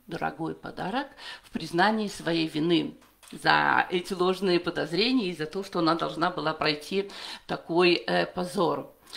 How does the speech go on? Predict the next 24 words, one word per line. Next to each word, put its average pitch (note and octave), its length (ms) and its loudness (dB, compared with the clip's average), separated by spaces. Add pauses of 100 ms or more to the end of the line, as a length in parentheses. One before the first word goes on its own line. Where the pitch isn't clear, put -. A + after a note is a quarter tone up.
(360)
Мало F4+ 320 12
того, F3 460 0
что - 160 -6
за - 120 -6
то, D4 160 -2
что C#4 200 -4
он A#3 140 4
заставил D4 640 6
ее, G#3+ 560 0
свою F#3+ 280 -4
половинку, F#3+ 840 -4
свою F#3+ 440 -4
часть F3 540 0
пройти D#3 300 -4
вот A3+ 120 -6
через E3 300 -4
этот A3 260 -2
кошмарный A3 880 6 (300)
ритуал G3 800 12
публичного G3 640 0
унижения, D#3 1080 0 (580)
он C#4 360 8
не C#4 320 12 (300)
имел B3+ 640 10